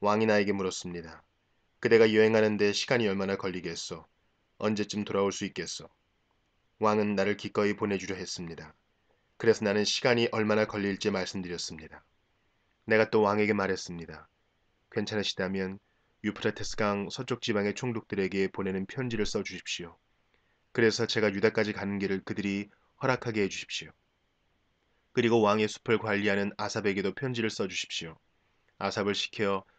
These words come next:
저에게 목재를 주게 해주십시오. 성전 곁에 있는 성의 문짝을 만드는 데 목재가 필요하고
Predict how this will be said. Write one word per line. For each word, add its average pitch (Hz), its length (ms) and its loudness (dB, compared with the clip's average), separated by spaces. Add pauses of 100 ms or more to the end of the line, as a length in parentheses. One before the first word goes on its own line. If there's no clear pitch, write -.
(180)
저에게 104 300 2
목재를 104 420 0
주게 101 260 -2
해주십시오. 87 560 -6 (560)
성전 113 380 2
곁에 110 260 0
있는 107 440 0
성의 120 260 0
문짝을 107 400 0
만드는 101 460 0
데 98 100 0
목재가 98 420 -2
필요하고 92 600 -6